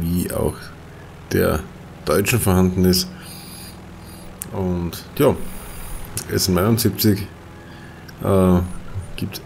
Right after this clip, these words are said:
etliche Modelle oder Varianten davon im Spiel. Mal schauen, welche das hier ist, denn was ich jetzt probieren werde, ist eines meiner neuen Hobbys in letzter Zeit,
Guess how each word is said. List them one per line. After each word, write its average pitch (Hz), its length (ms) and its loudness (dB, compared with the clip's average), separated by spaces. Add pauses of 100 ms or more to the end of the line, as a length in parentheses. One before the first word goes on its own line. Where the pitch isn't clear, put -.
etliche 110 400 2
Modelle 95 500 4 (280)
oder 87 340 0 (120)
Varianten 104 460 2
davon 98 240 4
im 95 80 6
Spiel. 95 340 4 (1000)
Mal 90 100 2
schauen, 92 300 0 (240)
welche - 460 4 (440)
das - 320 2
hier 123 160 4
ist, 139 400 2
denn 123 360 6 (260)
was 92 240 -2
ich 104 180 0
jetzt 90 240 2
probieren 104 340 4
werde, 95 260 8
ist - 640 2 (440)
eines 90 400 4
meiner 85 320 2 (240)
neuen 90 260 0
Hobbys 110 320 2
in 95 60 6
letzter 87 240 2
Zeit, 87 320 2